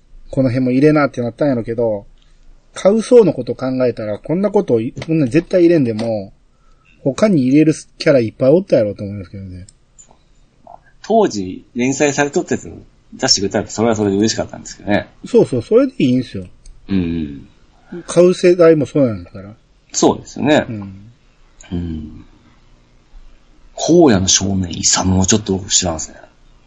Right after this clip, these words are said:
Speaker 1: え、そんなんありました？
Speaker 2: え、気まぐれオレンジロードの隣におりますね。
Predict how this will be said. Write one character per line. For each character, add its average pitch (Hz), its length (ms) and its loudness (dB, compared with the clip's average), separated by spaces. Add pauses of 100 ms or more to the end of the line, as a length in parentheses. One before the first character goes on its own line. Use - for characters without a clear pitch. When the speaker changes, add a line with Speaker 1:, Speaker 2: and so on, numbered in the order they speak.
(1000)
Speaker 1:
え、 117 160 -10
そ - 160 -14
ん 143 60 -2
な 113 80 -6
ん 101 60 -14
あ 104 40 -14
り 101 80 -16
ま 107 140 -12
し - 80 -16
た？ 120 160 -16 (360)
Speaker 2:
え、 98 260 -6
気 - 120 0
ま 110 160 6
ぐ 104 80 2
れ 107 60 4
オ 101 180 4
レ 104 100 6
ン 101 60 4
ジ 101 80 2
ロ 101 140 4
ー - 20 -4
ド 90 80 -4
の 82 280 -8
隣 90 260 -2
に 90 180 -6
お 92 80 -2
り 92 60 -2
ま 87 100 -6
す - 140 -14
ね。 - 100 -18